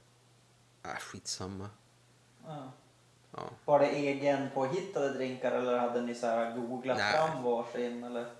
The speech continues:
Speaker 1: Vi öppnar kylen. Här står det en Midori, en bollsblå. Eh, vad kan vi göra av det, typ? Så googlar vi på de ingredienserna och sen kompletterar vi med en vodka och lite, eh, Cointreau.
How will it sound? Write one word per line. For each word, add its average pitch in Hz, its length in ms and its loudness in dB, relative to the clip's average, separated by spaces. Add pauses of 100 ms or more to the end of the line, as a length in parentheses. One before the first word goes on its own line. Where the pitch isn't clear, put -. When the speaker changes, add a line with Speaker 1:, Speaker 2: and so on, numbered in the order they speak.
Speaker 1:
Vi 110 340 2 (200)
öppnar 110 320 -2
kylen. 104 580 0 (120)
Här 117 160 -4
står 113 240 0
det 110 80 4
en 107 320 -2 (220)
Midori, 113 760 0 (340)
en 104 300 -4
bollsblå. 104 760 0 (720)
Eh, 98 200 -6
vad 95 160 -8
kan 107 100 -6
vi 98 80 -2
göra 95 140 -4
av 92 80 -6
det, 95 180 -2
typ? 92 200 -4 (680)
Så - 80 -6
googlar 107 340 2
vi 104 100 4
på 104 100 -4
de 110 220 2
ingredienserna 110 760 4
och 123 100 -6
sen 107 200 0
kompletterar 110 520 0
vi 110 100 0
med 110 120 2
en 107 80 0
vodka 110 380 2
och 107 80 2
lite, 110 460 -2 (1000)
eh, 104 320 -2
Cointreau. 120 560 2